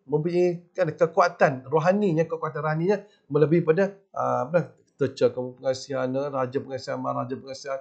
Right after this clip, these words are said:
ah, dah, ah, dah kita ada gendam pengasihan, macam-macam kelebihan. Jadi bagi anda yang buat, buat bisnes, dengar, buat bisnes untuk nak tarik pelanggan-pelanggan, itu memang indah kunci pengasihan adalah paling-paling, paling bagus sekali bagi anda untuk anda,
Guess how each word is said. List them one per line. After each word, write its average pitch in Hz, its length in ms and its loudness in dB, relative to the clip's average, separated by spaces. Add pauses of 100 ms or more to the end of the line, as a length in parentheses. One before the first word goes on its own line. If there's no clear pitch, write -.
(300)
ah, 127 160 -4
dah, 151 160 4
ah, 131 320 -4
dah 165 80 0
kita 147 240 -4
ada 131 80 -6
gendam 131 400 2
pengasihan, 131 320 -4
macam-macam 147 480 0 (320)
kelebihan. 139 320 -2
Jadi 143 200 2 (280)
bagi 139 160 -6
anda 170 320 4
yang 170 240 2
buat, 156 240 2 (240)
buat 139 160 4
bisnes, 170 480 2 (400)
dengar, 151 320 0 (320)
buat 135 160 2
bisnes 196 400 2 (160)
untuk 135 320 0
nak 147 240 -2
tarik 175 320 4
pelanggan-pelanggan, 160 960 4 (200)
itu 151 240 0
memang 165 320 6
indah 160 240 0
kunci 165 240 2
pengasihan 156 480 0
adalah 143 240 -4
paling-paling, 147 480 0 (240)
paling 147 160 4
bagus 156 320 2
sekali 139 160 0
bagi 131 160 -2
anda 147 320 0
untuk 139 240 -4
anda, 143 400 0